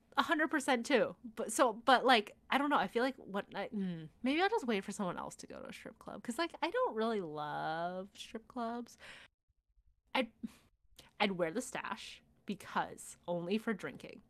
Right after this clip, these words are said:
because you get free things. Because you wear the stash, you get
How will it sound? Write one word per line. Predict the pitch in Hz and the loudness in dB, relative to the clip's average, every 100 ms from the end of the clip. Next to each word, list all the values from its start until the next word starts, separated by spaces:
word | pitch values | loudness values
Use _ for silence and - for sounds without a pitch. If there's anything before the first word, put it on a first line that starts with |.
| - | -14
because | 180 180 151 | -8 -8 -8
you | 160 | -8
get | 165 | -8
free | - - - 151 | -8 -18 -12 -12
things. | - - - - - - _ _ _ | -12 -18 -18 -18 -20 -20 _ _ _
Because | 202 - 208 190 | -6 -2 -2 -2
you | 220 | 0
wear | 208 185 | 0 0
the | 196 | -2
stash, | - 135 147 - | -6 -6 -6 -6
you | |
get | 160 143 | -8 -8